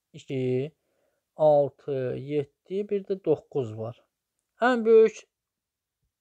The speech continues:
ədəd yazmaq üçün birinci böyük rəqəmlərdən istifadə edərik. Yazaram doqquz, yeddi, altı, üç, iki, sıfır. Ən kiçik yazması üçün birincisi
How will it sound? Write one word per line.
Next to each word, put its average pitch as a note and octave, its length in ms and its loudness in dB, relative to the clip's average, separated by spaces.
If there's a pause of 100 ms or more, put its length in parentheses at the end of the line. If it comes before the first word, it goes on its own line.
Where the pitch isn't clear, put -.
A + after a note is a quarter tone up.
(140)
ədəd F3+ 380 2
yazmaq F3 400 2
üçün G3+ 240 -6
birinci F3+ 320 -4
böyük F3+ 400 0 (160)
rəqəmlərdən D3+ 640 0
istifadə B2+ 480 -10
edərik. B2+ 400 -8 (640)
Yazaram F3+ 400 2
doqquz, C3+ 920 -2 (300)
yeddi, C3+ 880 -4 (1400)
altı, C#3 1000 2 (400)
üç, C3+ 760 -6 (200)
iki, A3+ 480 -12
sıfır. - 680 -6 (840)
Ən C4+ 220 0
kiçik - 320 -4
yazması C#3 600 0
üçün B2+ 360 -14
birincisi G3+ 580 -6